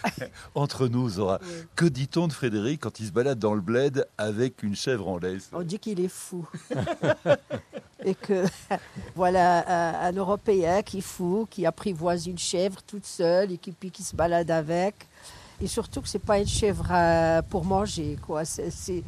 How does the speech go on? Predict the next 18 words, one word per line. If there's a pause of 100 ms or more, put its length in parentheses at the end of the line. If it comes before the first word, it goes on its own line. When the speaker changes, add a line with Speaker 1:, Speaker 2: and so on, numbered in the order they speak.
(220)
Speaker 2:
c'est
sa
fifi,
comme
Speaker 1:
Oui,
Speaker 2:
il
Speaker 1:
et,
Speaker 2:
dit.
Speaker 1:
et
c'est
pas
non
plus
la
chèvre
de
Monsieur
Seguin.